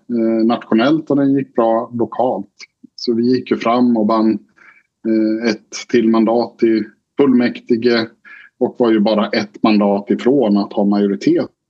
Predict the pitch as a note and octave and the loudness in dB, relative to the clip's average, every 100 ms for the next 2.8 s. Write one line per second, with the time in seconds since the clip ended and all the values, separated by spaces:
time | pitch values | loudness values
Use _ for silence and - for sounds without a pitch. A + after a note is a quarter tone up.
0 | - G#2 G#2+ - A2 G#2+ - _ _ - | -10 -6 -6 -6 -6 -6 -8 _ _ -20
1 | _ - A2+ G#2 G#2 A2 - A2+ A2 A2+ | _ -8 -2 -2 -2 -6 -6 -8 -8 -14
2 | - G#2+ - G#2+ - - A2+ | -10 -10 -10 -14 -14 -12 -12